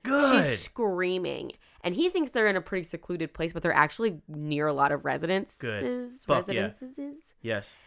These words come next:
Speaker 2: She ends up hitting him in the face and getting him pretty good in the face and, like, the neck and the arm. And a man who lives nearby hears her screaming and, like, comes out and was like, "What the fuck?"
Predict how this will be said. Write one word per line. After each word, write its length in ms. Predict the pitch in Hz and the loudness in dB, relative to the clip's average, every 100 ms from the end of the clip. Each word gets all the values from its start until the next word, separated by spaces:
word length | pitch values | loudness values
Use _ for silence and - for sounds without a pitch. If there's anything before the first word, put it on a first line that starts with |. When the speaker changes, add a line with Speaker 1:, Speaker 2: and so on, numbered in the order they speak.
| _ | _
Speaker 2:
She 280 | - 269 359 | -4 2 2
ends 100 | 330 | 2
up 160 | 254 | -2
hitting 300 | 220 196 220 | -2 0 0
him 100 | 202 | 2
in 100 | 185 | 0
the 100 | 160 - | -2 -2
face 500 | - 156 147 165 - - | 2 4 4 2 -4 -6
and 480 | 170 156 147 147 - | 0 2 2 -2 0
getting 200 | 190 302 | 2 4
him 120 | 302 | 2
pretty 360 | - 190 190 165 | 0 -2 -2 0
good 280 | 151 147 147 | 0 0 -2
in 160 | 156 | -4
the 80 | 156 | -6
face 480 | - 160 165 160 - - | -2 0 0 -2 -12 -4
and, 480 | 151 147 143 143 | -2 -2 -2 -4
like, 200 | 143 147 | -6 -6
the 100 | - | -2
neck 400 | 160 165 151 175 - | 0 2 2 0 -4
and 100 | 160 | -4
the 100 | 147 | -2
arm. 480 | 156 147 147 147 160 - _ _ _ _ 180 | -4 -2 -2 -4 -6 -12 _ _ _ _ 2
And 420 | 175 160 151 156 - | 2 2 0 0 -2
a 60 | |
man 220 | 175 185 208 | 2 2 2
who 80 | |
lives 240 | 196 180 165 | 2 0 0
nearby 800 | 165 143 147 151 156 143 151 160 _ _ _ | -2 2 8 10 10 8 0 -6 _ _ _
hears 720 | - 214 254 170 147 - - _ _ _ _ _ | -4 0 4 4 2 -2 -12 _ _ _ _ _
her 180 | - 190 | -6 -4
screaming 580 | - 214 254 214 147 147 | 0 0 2 2 2 2
and, 80 | 170 | 0
like, 120 | 143 | 0
comes 280 | - 180 170 | -2 0 6
out 340 | 190 180 - - | 10 10 6 -2
and 60 | |
was 100 | 165 | -6
like, 180 | 151 - | -6 -8
"What 120 | 277 | -12
the 100 | - | -16
fuck?" 300 | 262 294 269 | -10 -8 -10